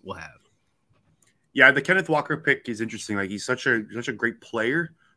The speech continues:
Speaker 2: but again, at forty-one, it might have been a little too high. But I was doing some kind of research or something, like,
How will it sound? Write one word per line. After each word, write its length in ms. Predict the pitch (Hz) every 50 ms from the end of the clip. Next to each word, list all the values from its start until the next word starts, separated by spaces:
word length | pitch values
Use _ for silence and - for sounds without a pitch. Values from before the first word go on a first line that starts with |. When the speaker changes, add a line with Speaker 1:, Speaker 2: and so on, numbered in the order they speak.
| _ _
Speaker 2:
but 160 | - 113 113
again, 240 | 117 117 135 120 110
at 140 | 107 104 -
forty-one, 640 | - 139 127 120 123 120 113 101 107 110 110 110
it 60 | 107 104
might 160 | 104 107 110
have 60 | 107
been 140 | 104 110 107
a 40 | 107
little 140 | 104 101 95
too 140 | - 110 95
high. 220 | 110 117 120 113
But 300 | 101 95 113 110 104 90
I 80 | 92 107
was 160 | 127 135 135
doing 180 | - 202 202 170
some 180 | - 143 131
kind 160 | 110 - 131
of 60 | 117 107
research 320 | 123 113 - 127 110 -
or 60 | 113 95
something, 220 | - 110 107 98
like, 180 | 98 95 90